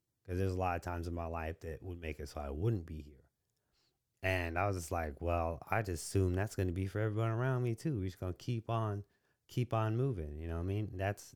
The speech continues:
that's not the case. People go to sleep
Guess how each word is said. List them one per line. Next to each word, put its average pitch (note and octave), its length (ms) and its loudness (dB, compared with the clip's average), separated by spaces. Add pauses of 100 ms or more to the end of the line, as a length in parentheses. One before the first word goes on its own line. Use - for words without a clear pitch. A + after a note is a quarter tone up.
that's G#2 240 -6
not F#2+ 180 -2
the - 80 -8
case. F2+ 260 0
People A#2 600 0 (1300)
go A2 160 6
to A#2 80 6
sleep F2+ 400 0